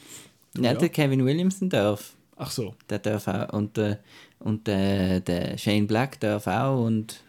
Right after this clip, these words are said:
Speaker 1: aber auf die, die es können, die dürfen. Und die, die einfach finden, hey, weisst du noch, ich, weisst du noch,
Speaker 2: Something
Speaker 1: da
Speaker 2: of
Speaker 1: hat
Speaker 2: a
Speaker 1: etwas,
Speaker 2: scientist myself.
Speaker 1: da hat etwas mal, hat etwas mal gegeben, weisst du noch.
Speaker 2: Mhm.
Speaker 1: Schreiben wir rein. Ja.
Speaker 2: Schlees.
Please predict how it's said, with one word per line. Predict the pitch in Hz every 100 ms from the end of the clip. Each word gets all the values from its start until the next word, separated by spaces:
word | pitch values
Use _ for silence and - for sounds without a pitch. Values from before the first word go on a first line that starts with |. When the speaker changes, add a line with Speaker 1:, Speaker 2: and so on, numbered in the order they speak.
| -
Speaker 1:
aber | 95 113 107 101 _ -
auf | 107 -
die, | 123
die | 117
es | -
können, | 135 190 147
die | 131
dürfen. | 127 151 - 117
Und | 110 - - _ - - - -
die, | 123
die | 110
einfach | 113 117
finden, | 107 95
hey, | - - - - -
weisst | - 151 196
du | 185
noch, | 165 127
ich, | 156 - - _ _
weisst | 123 170 147
du |
noch, | 165 139
Speaker 2:
Something | 143
Speaker 1:
da | 139
Speaker 2:
of | 143
Speaker 1:
hat | 143
Speaker 2:
a | 143 135
Speaker 1:
etwas, | 135 139
Speaker 2:
scientist | 143 135 -
myself. | 120 120 120 175 196 - - -
Speaker 1:
da | 127
hat | 131 131
etwas | 127 131 120
mal, | 135 123 123 120 - - -
hat | 131 -
etwas | 123 120 117 113
mal | 113 107
gegeben, | 110 110 120
weisst | 101 110 117
du | 92
noch. | 90 - _
Speaker 2:
Mhm. | 143
Speaker 1:
Schreiben | 127 131 113 104
wir | 101
rein. | 98 110 98 95 - _ _ _ _ _ 110
Ja. | 104 - - -
Speaker 2:
Schlees. | - 110 107 - -